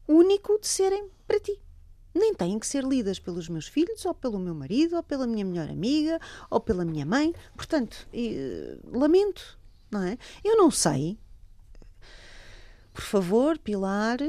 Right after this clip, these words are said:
gosto muito de ti. Não vamos zangar-nos por causa disto, mas eu não sei se o Saramago queria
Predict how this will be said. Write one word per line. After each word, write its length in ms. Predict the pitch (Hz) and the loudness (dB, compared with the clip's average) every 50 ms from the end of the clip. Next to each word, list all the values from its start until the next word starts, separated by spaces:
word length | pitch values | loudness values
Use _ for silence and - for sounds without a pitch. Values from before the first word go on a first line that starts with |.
| 349 359 339 - - - - - - | -4 -4 -8 -10 -14 -16 -16 -14 -4
gosto 260 | - 208 196 190 - - | -2 0 0 0 -2 -2
muito 240 | 214 220 208 - - | -2 -2 -2 -4 -8
de 60 | - | -12
ti. 460 | - - 208 208 220 247 277 302 339 - - - - - - - | -8 -4 -2 0 0 0 0 -2 -4 -6 -12 -20 -20 -20 -20 -10
Não 280 | - - 208 208 208 196 | -4 -2 0 0 2 2
vamos 320 | 190 269 294 320 277 233 | 2 2 2 2 2 0
zangar-nos 580 | 208 208 214 185 185 - - - 370 359 - - | 2 2 4 4 4 6 8 8 8 8 6 4
por 140 | - - | 4 4
causa 340 | - - - 320 302 254 254 | 6 10 12 10 12 10 8
disto, 280 | 220 175 156 156 - - | 4 4 2 2 6 8
mas 120 | 359 381 - | 8 8 10
eu 100 | 339 403 | 10 10
não 100 | 381 247 | 10 10
sei 200 | 202 - - 175 | 8 4 2 0
se 100 | 165 - | 0 0
o 40 | 196 | -2
Saramago 500 | - - 190 175 175 175 175 180 190 - - - | 0 0 0 0 2 2 2 2 2 0 -2 -4
queria 320 | - 214 185 165 165 170 | -4 -2 0 2 2 0